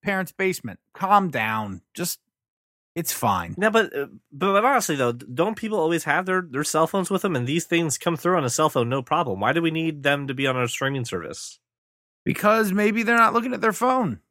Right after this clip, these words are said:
Speaker 1: Like, w-, if I need to focus on what I'm watching, my phone goes on Do Not Disturb, 'cause I do not want to be disturbed.
Speaker 2: Right, true.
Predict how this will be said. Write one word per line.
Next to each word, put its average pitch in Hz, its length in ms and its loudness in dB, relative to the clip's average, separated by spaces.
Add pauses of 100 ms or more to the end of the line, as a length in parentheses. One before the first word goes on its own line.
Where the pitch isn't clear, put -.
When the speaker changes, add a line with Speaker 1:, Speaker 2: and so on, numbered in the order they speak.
(400)
Speaker 1:
Like, 165 240 -2 (880)
w-, 175 160 -4 (120)
if 160 140 -2
I 196 140 6
need 226 140 -2
to 190 60 -2
focus 196 400 -2
on 190 120 -2
what 175 100 -2
I'm 147 160 -2
watching, 143 480 0
my 135 200 0
phone 156 280 -2
goes 147 220 -2
on 139 120 0
Do 139 140 0
Not 139 160 0
Disturb, 123 520 0 (220)
'cause 123 200 -4
I 135 160 2
do 135 200 0
not 139 280 4
want 127 220 0
to 131 100 0
be 123 160 -2
disturbed. 117 760 0
Speaker 2:
Right, 113 260 0
true. 117 240 -4